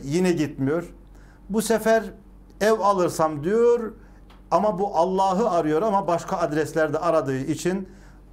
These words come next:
mutlu olamıyor. Biz Allah'ı arıyoruz. Temiz bir fıtrat temizlendiği vakitte Allah'ı özleyecek, namaza koşa koşa gelecek.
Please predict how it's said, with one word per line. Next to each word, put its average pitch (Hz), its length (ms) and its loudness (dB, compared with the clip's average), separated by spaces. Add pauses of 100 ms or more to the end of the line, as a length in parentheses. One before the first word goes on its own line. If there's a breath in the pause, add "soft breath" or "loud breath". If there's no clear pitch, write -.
(640)
mutlu 170 420 -2
olamıyor. 170 540 0 (840)
Biz 165 240 -2
Allah'ı 175 500 0
arıyoruz. 135 440 -2
Temiz 190 340 -2
bir 139 80 -2
fıtrat 175 480 -4
temizlendiği 170 640 -2
vakitte 156 520 -2 (360 loud breath)
Allah'ı 175 540 0
özleyecek, 175 600 -2
namaza 160 400 -2
koşa 160 280 -4
koşa 156 240 -4
gelecek. 120 420 -4